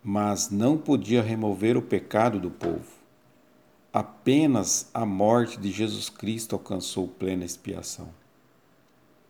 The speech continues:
E tudo isto pôs nas mãos de Arão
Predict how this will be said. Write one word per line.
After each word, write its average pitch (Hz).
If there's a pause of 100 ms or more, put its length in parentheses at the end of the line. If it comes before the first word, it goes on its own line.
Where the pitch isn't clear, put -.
(680)
E 107
tudo 127
isto 127 (500)
pôs 113
nas 101
mãos 101
de 104
Arão 95